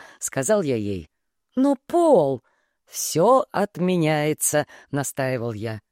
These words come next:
«Почему?» «Потому что я отправляюсь в Майами», — сказал я, как если бы летал туда каждый месяц,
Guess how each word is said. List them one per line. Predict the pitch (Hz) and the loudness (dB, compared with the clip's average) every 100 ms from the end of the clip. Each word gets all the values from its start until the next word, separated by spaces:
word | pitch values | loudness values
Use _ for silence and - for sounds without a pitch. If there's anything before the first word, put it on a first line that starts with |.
| _ _ | _ _
«Почему?» | - - 320 277 190 156 _ _ _ _ - | -6 -2 0 0 0 -4 _ _ _ _ -6
«Потому | 120 156 160 | -2 0 0
что | - - | -2 -2
я | 131 175 | 0 0
отправляюсь | 247 - 160 123 165 214 240 | 0 -2 -2 2 2 0 2
в | |
Майами», — | 247 240 160 127 123 104 - - - | 2 2 0 0 -4 -6 -14 -20 -10
сказал | - 147 139 135 | -4 -2 0 0
я, | 147 254 | 2 2
как | 180 - | 0 -2
если | 170 - | -2 -2
бы | 151 160 | 0 0
летал | 180 277 269 | 2 2 2
туда | 160 131 | 0 -2
каждый | 139 269 233 254 | 0 -2 0 0
месяц, | 170 110 113 - | 0 -2 -6 -12